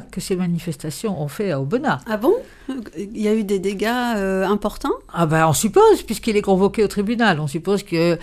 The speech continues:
Speaker 2: Ah.
Speaker 1: ces manifestants ont
Speaker 2: Oui,
Speaker 1: tout
Speaker 2: que ce soit
Speaker 1: cassé, euh,
Speaker 2: proportionnel à ce
Speaker 1: bah
Speaker 2: qui s'est
Speaker 1: oui,
Speaker 2: passé.
Speaker 1: parce que vraiment, on voit pas autrement pourquoi il serait convoqué.
Speaker 2: Et, euh,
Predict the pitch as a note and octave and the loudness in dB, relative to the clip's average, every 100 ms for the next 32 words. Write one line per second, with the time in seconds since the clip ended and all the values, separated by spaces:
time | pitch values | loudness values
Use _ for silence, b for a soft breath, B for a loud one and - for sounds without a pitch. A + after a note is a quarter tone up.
0 | B - C4 F3+ F#3 F3 F3 F3+ F3 - | B -4 2 4 6 6 4 0 -4 -4
1 | G#3 G3+ F3+ F3+ - G3 - G4+ F#4 G3+ | -2 0 0 -2 2 2 4 4 6 6
2 | F3 F3 E3+ F3 A3 A3 C4 C4+ A#3 G3 | 4 2 0 -2 -4 -2 -4 -4 -4 -4
3 | F#3 F3 E3+ E3 F3+ D4+ G4 F#3 - - | -4 0 2 2 4 6 4 2 -4 -6
4 | - E3+ E3 D3+ E3+ F#3 G3 D#3+ E3+ D#4+ | -4 -2 0 -2 -2 0 0 0 -2 2
5 | C#4+ - G3 B3 B3 F#3 G#3+ G3+ - F#3 | 0 0 -4 -4 -6 -6 -4 -6 -6 -6
6 | D#3 F#3+ A3+ C#3+ - - b b b b | -6 -6 -8 -12 -14 -20 b b b b
7 | b b b - A3+ A#3 G#3+ G3+ G3 G3 | b b b -6 0 2 2 2 0 0
8 | F#3+ F#3 F#3 F3+ F3+ | 0 0 -2 -4 -4